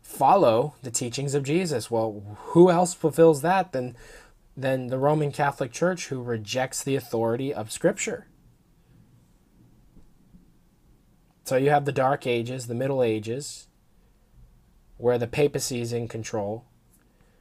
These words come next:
and then you have the Reformation. And the Reformation leads to the free world, it leads to innovation. All the technologies and things that we have today, those are all fruits of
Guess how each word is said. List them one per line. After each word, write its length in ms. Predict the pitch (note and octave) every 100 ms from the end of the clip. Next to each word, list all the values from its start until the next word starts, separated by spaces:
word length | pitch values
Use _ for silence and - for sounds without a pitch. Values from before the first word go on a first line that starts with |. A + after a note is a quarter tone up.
| _ _ -
and 140 | A#2+
then 140 | B2+
you 100 | C3+
have 380 | B2+ C3 B2 B2+ -
the 120 | A#2
Reformation. 800 | A2+ A2+ A#2+ A2 G#2+ - G2 D#2+ - _ _ _ _ _ _ -
And 100 | A2
the 60 |
Reformation 720 | A2 A2 A#2 A2+ A2 - A2+
leads 260 | A2 A2 -
to 100 | A2+
the 80 | G2+
free 240 | - A#2+
world, 340 | A2+ A#2 A#2
it 160 | A2 -
leads 280 | A2 A2 -
to 160 | A#2+ G#2+
innovation. 720 | G#2+ G2+ A#2 A2+ - A#2+ A#2+ - - - - -
All 180 | A2
the 80 | A#2
technologies 720 | A2+ B2 B2 A#2+ A#2+ A2+ A#2
and 120 | A2+ G#2+
things 200 | A#2+ A2+
that 120 | F#2
we 100 | A2
have 180 | A#2+ A2
today, 260 | A2 A2+ A2
those 240 | G#2+ G#2+
are 80 | A2+
all 120 | G#2+
fruits 600 | G2+ - C3 C3 - - -
of 340 | A#2+ A#2 A#2